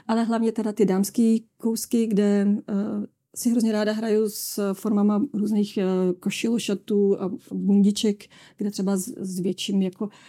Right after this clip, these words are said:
nadnesu rukávy, ale, mm, ráda to převazuju, takže to má takovou trošku až jako, eh, japonskou jako, eh, estetiku, ale, eh, ne vždycky. Eh, mám, eh, zároveň pak to ráda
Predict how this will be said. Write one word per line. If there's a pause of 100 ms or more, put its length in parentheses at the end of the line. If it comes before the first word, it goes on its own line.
(260)
nadnesu
rukávy,
ale, (400)
mm, (360)
ráda
to
převazuju,
takže
to
má
takovou
trošku (640)
až
jako, (380)
eh,
japonskou
jako, (200)
eh,
estetiku,
ale,
eh,
ne
vždycky.
Eh,
mám, (440)
eh, (220)
zároveň
pak
to
ráda